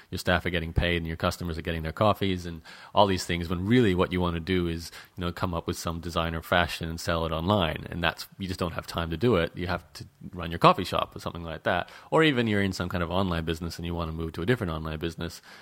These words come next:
Whatever the case may be, you sound like a person who is really good at transitions and dealing with the ambiguity behind leaving something and starting something else.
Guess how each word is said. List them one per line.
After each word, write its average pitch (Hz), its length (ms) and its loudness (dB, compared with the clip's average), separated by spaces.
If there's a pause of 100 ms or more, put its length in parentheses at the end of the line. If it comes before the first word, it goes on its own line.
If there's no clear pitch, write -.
(200)
Whatever 104 260 -2
the 92 80 -2
case 90 280 -2
may 85 140 -4
be, 87 160 -2
you 90 160 -2
sound 92 220 -2
like 87 240 -2
a 87 80 -6
person 90 380 -4
who 90 260 -2 (180)
is 92 180 0
really 101 280 0
good 92 260 0
at 80 220 2
transitions 87 840 -4
and 82 180 -6
dealing 90 300 -2
with 87 140 -4
the 85 120 -4
ambiguity 85 600 -2
behind 82 400 -4
leaving 85 320 -4
something 82 400 -4
and 82 80 -6
starting 82 300 -4
something 85 340 -6
else. 80 400 -2